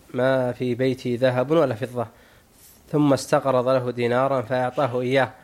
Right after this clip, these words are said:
فقال أبو دؤل: 'أيها القاضي، والله ما أجد لك مثلًا إلا قول الشاعر: يعيرني بالدين قومي، وإنما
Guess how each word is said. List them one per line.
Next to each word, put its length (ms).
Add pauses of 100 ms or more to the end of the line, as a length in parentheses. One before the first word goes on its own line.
(440)
فقال 300
أبو 160
دؤل: 360
'أيها 200
القاضي، 420
والله 340
ما 360
أجد 220
لك 280
مثلًا 680
إلا 480 (600)
قول 200
الشاعر: 540 (560)
يعيرني 880 (480)
بالدين 600
قومي، 440
وإنما 680